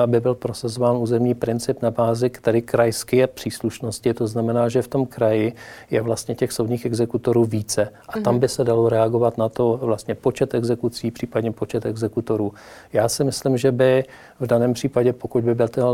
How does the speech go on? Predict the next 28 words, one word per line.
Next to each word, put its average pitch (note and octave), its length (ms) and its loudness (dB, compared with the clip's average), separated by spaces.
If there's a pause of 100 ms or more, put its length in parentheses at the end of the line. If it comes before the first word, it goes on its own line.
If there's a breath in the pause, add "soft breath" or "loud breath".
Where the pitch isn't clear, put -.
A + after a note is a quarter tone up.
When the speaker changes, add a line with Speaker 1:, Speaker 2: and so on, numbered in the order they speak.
Speaker 1:
územní B2 380 2
princip A#2+ 400 -2
zaveden, A#2 460 -2
tak - 220 -6
si - 120 -4
myslím, A2+ 320 -2
že A2+ 100 0
by A#2 120 2
znova A#2 640 2 (140)
byl, B2 260 4
by A#2+ 380 0
byl A#2+ 380 2
větší A#2+ 420 2
zájem A2+ 500 0 (280 loud breath)
ze A#2+ 120 0
strany, A#2+ 640 2
eh, B2 320 0
třeba A#2+ 300 -2
jiných A#2+ 460 0
nových A#2+ 320 2
uchazečů A#2+ 520 -2
o A#2 100 -2
tu, A#2+ 240 2
o A#2+ 200 -2
tu A#2+ 120 -8
práci A#2+ 360 -2
soudního A2 400 -2
exekutora. A2 600 -2